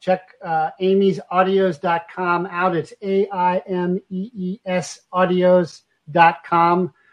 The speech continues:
There, hearing is believing. And, oh, my Rumble rant is working today, so I can take, uh, questions. Thanks for serving us, Amy. Um, thank you. Lots of thanks for service.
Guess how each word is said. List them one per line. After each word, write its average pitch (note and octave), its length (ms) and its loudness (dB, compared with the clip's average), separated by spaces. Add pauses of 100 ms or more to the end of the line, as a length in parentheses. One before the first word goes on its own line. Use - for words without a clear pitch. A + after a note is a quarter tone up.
(140)
There, E3+ 260 2
hearing F3+ 460 4
is E3+ 340 -2
believing. F#3+ 460 2
And, F#3+ 260 2
oh, G3+ 240 6
my E3+ 160 4
Rumble G3+ 380 6
rant G3+ 320 4
is F3 100 -6
working G#3 260 0
today, E3 200 2
so D#3+ 180 -2
I D#3 80 0
can D#3+ 240 -6
take, F#3 300 -2 (500)
uh, D#3+ 220 0
questions. E3 580 2
Thanks F#3 240 2
for F3 160 -4
serving F#3+ 460 2
us, F#3+ 260 4
Amy. F#3+ 440 0 (220)
Um, E3 460 -4 (360)
thank F3+ 240 0
you. G3+ 120 -14
Lots F#3+ 300 2
of E3+ 180 -2
thanks F#3 340 0
for - 180 -8
service. G3+ 600 4